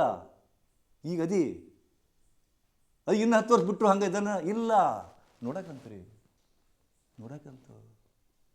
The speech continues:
ಸತ್ಯದ ನಿಯಮ ಎಂದೂ ಚೇಂಜ್ ಆಗುವುದಿಲ್ಲ. ಇವತ್ತಿದ್ದಂಥ ಸೋಮಶೇಖರ್ ನಾಳೆಗೆ ಇರ್ತಾನ? ನೋ, ಸಾಧ್ಯವೇ ಇಲ್ಲ.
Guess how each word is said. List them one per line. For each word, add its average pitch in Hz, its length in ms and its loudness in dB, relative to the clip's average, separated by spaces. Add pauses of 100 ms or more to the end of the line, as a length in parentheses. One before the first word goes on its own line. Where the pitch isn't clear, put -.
(1300)
ಸತ್ಯದ 127 420 -8
ನಿಯಮ 131 360 -4 (360)
ಎಂದೂ 131 220 -8
ಚೇಂಜ್ 139 300 -12
ಆಗುವುದಿಲ್ಲ. 120 600 -18 (1080)
ಇವತ್ತಿದ್ದಂಥ 156 580 -2
ಸೋಮಶೇಖರ್ 170 580 -4
ನಾಳೆಗೆ 156 280 0
ಇರ್ತಾನ? 156 320 -6
ನೋ, 139 520 -4 (520)
ಸಾಧ್ಯವೇ 120 440 -2
ಇಲ್ಲ. 120 480 -10